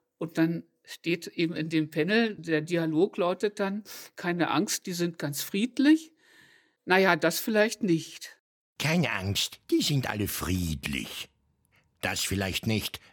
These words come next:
Speaker 2: aber ich habe das Gefühl, ich werde geschröpft.“
Speaker 1: Ja, weil da kommt nur Unsinn bei raus. Das ist natürlich eine wunderbare, wunderbares Beispiel dafür, wenn das handwerklich schlecht gemacht wird, dann,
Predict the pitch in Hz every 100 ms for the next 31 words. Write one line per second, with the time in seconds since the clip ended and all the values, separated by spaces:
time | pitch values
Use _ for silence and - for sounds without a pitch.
0 | - 98 98 98 95 92 95 - 98 -
1 | 110 104 98 107 95 98 95 - 123 -
2 | - - - _ _ _ _ _ - 170
3 | 160 156 175 180 - 226 - 208 202 233
4 | 208 160 143 143 143 190 - - - -
5 | 160 180 165 - 196 - 160 151 151 175
6 | 165 151 151 151 - - - - 165 170
7 | 165 151 156 - 120 139 160 143 139 -
8 | 151 147 147 139 - 139 - 147 160 -
9 | 131 - 156 123 - - 135 135 127